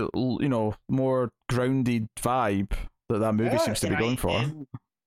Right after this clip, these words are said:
Speaker 2: the vibe, just, I'm not gonna talk about the actual book, just the vibe.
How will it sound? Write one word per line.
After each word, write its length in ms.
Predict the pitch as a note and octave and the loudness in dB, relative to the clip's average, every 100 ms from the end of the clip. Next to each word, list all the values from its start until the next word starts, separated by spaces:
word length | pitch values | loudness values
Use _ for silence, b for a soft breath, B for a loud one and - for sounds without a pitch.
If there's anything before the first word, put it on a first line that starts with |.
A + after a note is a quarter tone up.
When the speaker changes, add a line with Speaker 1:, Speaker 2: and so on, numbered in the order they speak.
| _ _ _ D3 | _ _ _ -6
Speaker 2:
the 200 | E3 F#3+ | -2 -2
vibe, 420 | D3+ G#3 G3 D3+ C#3+ | 0 0 2 -2 -2
just, 220 | F#3 - | -4 -2
I'm 140 | F#3+ | -2
not 120 | G3 | -2
gonna 120 | G3+ G#3 | -2 -2
talk 160 | A#3 | 0
about 160 | A#3 G#3+ | 0 0
the 80 | G#3 | 0
actual 260 | G3 A#3 F3+ | 0 -2 -2
book, 240 | D#3+ D#3 _ | -2 -4 _
just 240 | C#3+ F3+ - | -4 -4 -2
the 120 | G3+ | -2
vibe. 420 | D3+ C#3+ G3 B3 | 0 0 0 -2